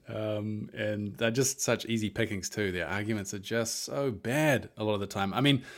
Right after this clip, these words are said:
like, to be fair, okay, Ben Shapiro, he's not silly. He's not dumb. I, I can't say the same about Dave Rubin. Um, but Ben Shapiro, like, yes, he's, he's got a sharp mind, sure. But goodness me, is he addled by politics.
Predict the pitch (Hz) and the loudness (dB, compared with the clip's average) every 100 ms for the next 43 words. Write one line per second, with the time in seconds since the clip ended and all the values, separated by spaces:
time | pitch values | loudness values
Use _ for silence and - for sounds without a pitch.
0 | - - - - 107 110 - 165 180 165 | -18 -20 -20 2 4 4 6 10 10 12
1 | 156 147 - 135 135 131 - - _ _ | 10 10 4 4 6 6 4 -6 _ _
2 | - 143 135 - 139 139 127 127 135 170 | 2 4 4 2 2 8 10 10 8 6
3 | 185 214 - - - 202 131 127 - 139 | 6 4 0 2 4 6 4 2 -2 2
4 | 147 156 - 117 104 98 127 - _ - | 4 2 0 2 2 2 -4 -10 _ -12
5 | - 90 - - 107 104 98 90 - 98 | -6 -6 -6 -6 -4 -2 -2 0 0 -2
6 | 92 92 90 - 95 92 95 98 95 - | -4 -4 -6 -6 -8 -6 -6 -6 -8 -12
7 | - - 113 117 131 131 156 160 165 147 | -12 2 4 4 2 6 8 8 6 8
8 | 139 135 131 120 - - _ 156 101 - | 10 10 10 6 4 -16 _ 6 6 4
9 | - - - - _ _ - 127 127 120 | -4 -14 -20 -20 _ _ -6 -2 0 0
10 | - _ 117 113 - 135 151 156 160 - | -4 _ -6 -4 0 2 6 6 4 0
11 | - 151 180 180 - - - 151 120 113 | -6 2 6 6 6 -2 4 4 4 -2
12 | - _ - - 127 76 - - _ - | -12 _ 0 6 6 6 -6 -20 _ 2
13 | 123 - 143 165 156 151 - 127 107 85 | 2 2 10 12 12 10 6 4 4 0
14 | - 113 104 123 120 117 110 101 113 117 | -4 -4 0 2 4 4 4 6 6 6
15 | 98 107 101 107 101 98 80 - - | 6 6 6 6 2 2 -4 0 -2